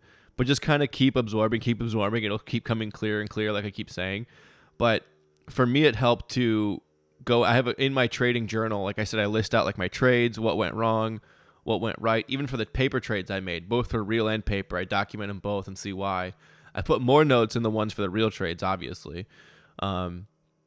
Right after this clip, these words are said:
and I'm starting to lean into doing more real trading 'cause I've done enough paper trading. If you don't know, paper trading is fake trading. You can set up a fake account to learn how to do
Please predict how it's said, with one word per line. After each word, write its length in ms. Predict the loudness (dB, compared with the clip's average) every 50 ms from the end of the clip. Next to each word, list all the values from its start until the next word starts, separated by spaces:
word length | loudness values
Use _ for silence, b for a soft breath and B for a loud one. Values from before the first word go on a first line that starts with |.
| _ _ _ _ _ _ _ -8 -2
and 100 | 2 2
I'm 100 | 2 4
starting 260 | 4 4 4 4 4
to 60 | 2
lean 220 | 2 2 2 2 0
into 200 | 0 -2 -2 -2
doing 240 | 0 0 0 2 2
more 180 | 2 2 2
real 220 | 2 0 -2 -2 -2
trading 320 | 2 2 4 4 4 2
'cause 100 | 0 -2
I've 100 | -2 2
done 160 | 2 2 4
enough 180 | 4 4 4 6
paper 260 | 6 4 4 4 0
trading. 380 | 0 2 2 2 2 2 0 -2
If 80 | -2
you 60 | 0
don't 200 | 0 0 0 0
know, 140 | 0 -2 0
paper 240 | 0 0 0 0 -2
trading 300 | -2 -2 -2 -2 -2 -2
is 120 | -6 -6
fake 240 | -2 0 0 0 0
trading. 400 | -2 -2 0 0 0 -2 -4 -6
You 100 | -8 -10
can 120 | -12 -10 -6
set 120 | -6 -6
up 80 | -6 -6
a 40 |
fake 240 | -6 -4 -4 -4 -4
account 380 | -6 -6 -6 -4 -4 -4 -6 b b b b b b b b b b
to 100 | -8 -6
learn 240 | -4 -2 -2 -2 0
how 120 | 0 0 0
to 100 | 0 2
do 380 | 4 6 6 8 6 4 0